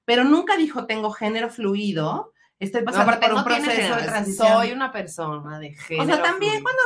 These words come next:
Speaker 1: se, cuando se dicen mamadas, es muy claro y evidente para, para todos los presentes. Eh, y a mí me pareció como también un argumento de esos de los que se agarra la banda transfóbica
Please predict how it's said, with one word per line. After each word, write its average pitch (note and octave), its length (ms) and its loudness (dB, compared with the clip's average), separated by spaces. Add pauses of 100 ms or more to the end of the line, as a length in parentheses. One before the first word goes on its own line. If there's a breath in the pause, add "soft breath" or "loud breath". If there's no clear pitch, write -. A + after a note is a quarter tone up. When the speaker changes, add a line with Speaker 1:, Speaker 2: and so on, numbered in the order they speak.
Speaker 1:
se, - 80 -14
cuando B3+ 260 0
se B3+ 140 -4
dicen C4+ 280 -6
mamadas, A3 720 -2
es G3 300 -6
muy G#3+ 160 -2
claro A3 300 -2
y A3+ 100 -6
evidente F#3 500 -6
para, F#3 380 -6 (140)
para D#3 220 -6
todos E3 280 -6
los F3 160 -10
presentes. A3+ 800 -8 (520 soft breath)
Eh, F#3+ 600 -2 (260 soft breath)
y C4 140 2
a C#4+ 80 8
mí D#4+ 120 2
me A#4 160 0
pareció C#4 440 0
como B3 260 -6
también G3 440 -2
un A3 120 -4
argumento F#3 960 -4
de E3+ 320 -6
esos G3+ 360 -4
de G3 100 -4
los D#3+ 180 -8
que E3 140 -12
se E3+ 120 -6
agarra F#3 360 -2
la G#3 140 -4
banda F3+ 260 -6
transfóbica F3 840 -8